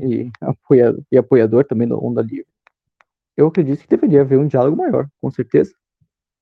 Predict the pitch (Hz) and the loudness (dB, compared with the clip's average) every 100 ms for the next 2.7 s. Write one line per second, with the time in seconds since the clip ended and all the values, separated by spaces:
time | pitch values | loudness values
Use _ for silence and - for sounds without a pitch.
0 | _ 151 156 - 160 160 175 156 135 147 | _ -4 -4 0 2 2 2 4 2 0
1 | - 123 127 135 135 - 127 135 - _ | -6 -12 -8 -6 -4 -2 0 -2 -6 _
2 | _ - 123 123 127 135 | _ -8 -4 0 2 0